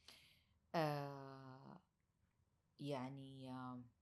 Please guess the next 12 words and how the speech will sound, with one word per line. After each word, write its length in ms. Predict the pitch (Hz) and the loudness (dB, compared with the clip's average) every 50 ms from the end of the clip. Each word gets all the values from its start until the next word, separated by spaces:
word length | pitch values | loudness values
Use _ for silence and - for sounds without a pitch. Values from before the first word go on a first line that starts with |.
| _ _ _ _ _ _ _ _ _ - _ _ _ _ _ _ - | _ _ _ _ _ _ _ _ _ -20 _ _ _ _ _ _ -18
سؤال 380 | - - 143 113 185 208 214 208 - - - - | -2 2 6 8 8 8 6 4 0 -6 -12 -4
جميل. 640 | 135 165 185 185 208 233 226 170 143 143 160 175 180 - _ _ _ _ _ _ - - | 0 2 4 4 4 4 4 2 2 0 -4 -6 -10 -14 _ _ _ _ _ _ -12 -6
آه، 920 | - 110 135 139 135 135 131 131 131 131 127 123 123 120 120 123 120 - - - - _ _ _ - _ - - - - - - - - - - | -2 -2 0 0 0 0 -2 -2 -2 -4 -4 -6 -6 -8 -8 -10 -10 -12 -14 -18 -20 _ _ _ -20 _ -20 -20 -20 -20 -20 -20 -20 -18 -6 2
يعني 260 | - 139 131 131 139 | 4 4 4 4 2
حسألك 680 | - - 208 196 - - 180 170 165 170 - - - - _ _ - | 4 4 4 6 8 8 8 8 8 6 2 -6 -18 -20 _ _ -6
إنه 220 | 135 147 147 147 | -4 -2 -2 -4
طيب 300 | 143 - 165 160 151 - | 0 2 2 2 2 0
الشخص 420 | 123 147 - - 247 226 - - - | -2 -4 0 0 0 0 0 0 2
اللي 200 | 208 185 175 175 | 4 4 4 2
صار 280 | - - 196 196 185 | 2 2 4 4 4
عنده 320 | 156 170 196 190 180 165 165 | 6 6 6 6 8 6 6
وعي 560 | 160 156 151 156 175 160 131 131 143 151 | 4 4 8 8 8 8 8 4 2 0